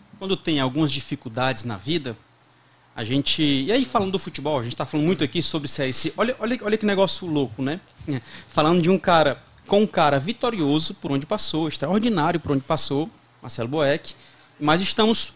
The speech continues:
pontuando vários momentos sobre uma Série C. Um momento delicadíssimo para o Fortaleza.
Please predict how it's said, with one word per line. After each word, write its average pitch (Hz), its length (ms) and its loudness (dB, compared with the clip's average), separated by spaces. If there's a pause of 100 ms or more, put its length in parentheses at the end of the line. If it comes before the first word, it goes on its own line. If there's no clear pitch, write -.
(120)
pontuando 226 580 2
vários 240 460 -2
momentos 180 580 2
sobre 202 240 0
uma 214 100 2
Série 220 320 0
C. 156 340 2 (720)
Um 165 80 -2
momento 180 380 2
delicadíssimo 208 960 0
para 156 260 2
o 160 60 0
Fortaleza. 135 720 -4